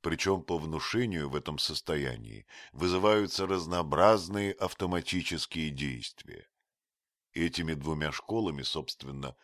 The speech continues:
и исчерпывается разноречие взглядов на природу гипнотизма между научными представителями гипнологии.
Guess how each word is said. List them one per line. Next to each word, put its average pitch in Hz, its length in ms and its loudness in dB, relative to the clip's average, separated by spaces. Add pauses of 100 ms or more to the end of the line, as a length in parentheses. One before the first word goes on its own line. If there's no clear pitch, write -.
(200)
и 107 280 -2
исчерпывается 76 1000 -2
разноречие 80 640 0
взглядов 80 600 0
на 80 120 -4
природу 82 460 0
гипнотизма 76 880 -6 (240)
между 76 380 0
научными 95 680 0
представителями 82 960 -2
гипнологии. 62 1000 -8